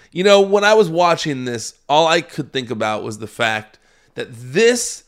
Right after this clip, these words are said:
is exactly why a secondary title is needed on Raw. A singles title for the men.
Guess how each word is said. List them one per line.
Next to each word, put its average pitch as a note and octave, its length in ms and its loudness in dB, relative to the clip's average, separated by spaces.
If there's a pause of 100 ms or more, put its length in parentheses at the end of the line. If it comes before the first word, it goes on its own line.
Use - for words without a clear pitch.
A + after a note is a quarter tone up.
is C#3+ 200 -6
exactly C#3+ 920 -6
why A#2+ 600 -6 (300)
a - 60 -14
secondary A2 640 -2
title G2 720 -6
is G2+ 200 -14
needed G2+ 600 -8 (360)
on G2 280 -12
Raw. F#2 260 -8
A - 60 -10
singles C3 600 -2
title G#2+ 460 -4
for A2+ 180 -10
the A2 80 -6
men. G#2 520 -6